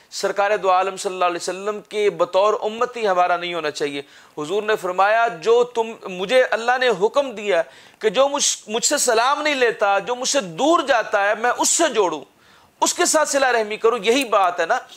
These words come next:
کہ اگر ایک بندہ آپ کے قریب نہیں ہو رہا، آپ اس کے قریب ہو رہے ہیں، اور کوشش کریں قریب ہونے کی، اگر وہ آپ کے قریب نہ بھی ہو تو کم از کم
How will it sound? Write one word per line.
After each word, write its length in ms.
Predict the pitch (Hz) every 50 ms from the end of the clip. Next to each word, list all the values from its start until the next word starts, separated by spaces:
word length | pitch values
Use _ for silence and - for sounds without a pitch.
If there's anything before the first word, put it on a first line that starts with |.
| - - - -
کہ 80 | - 196
اگر 200 | 180 196 208 247
ایک 180 | 240 247 214 196
بندہ 200 | 233 226 226 247
آپ 440 | 226 214 214 226 233 233 - - -
کے 100 | 240 240
قریب 440 | 240 - 233 214 233 247 254 196 208
نہیں 300 | 196 220 208 233 277 277
ہو 180 | 233 208 196
رہا، 160 | 185 185 175 -
آپ 260 | - 196 226 247 240
اس 100 | 269 -
کے 120 | - 254 226
قریب 300 | 233 220 202 214 214 185
ہو 140 | 190 180 170
رہے 80 | 170
ہیں، 80 | 175 170 - - - - - -
اور 120 | - 240
کوشش 380 | 240 - 262 285 302 311 262 -
کریں 220 | 247 240 226 240 233 - _ _ - - - _ -
قریب 300 | - 220 240 269 277 247
ہونے 260 | 240 226 214 220 214
کی، 200 | 196 - 190 95 - - - - -
اگر 240 | - 190 214 240
وہ 160 | 240 226 233 220
آپ 240 | 214 208 208 -
کے 100 | - 226
قریب 360 | - - 214 196 214 220 220 196
نہ 360 | 180 170 165 165 196 220 233 -
بھی 140 | 240 220
ہو 280 | 180 156 165 165 175 175 170 - _ _ _ _ -
تو 140 | - 190 185
کم 260 | 185 - 202 202 208
از 140 | 214 - -
کم 200 | - 202 196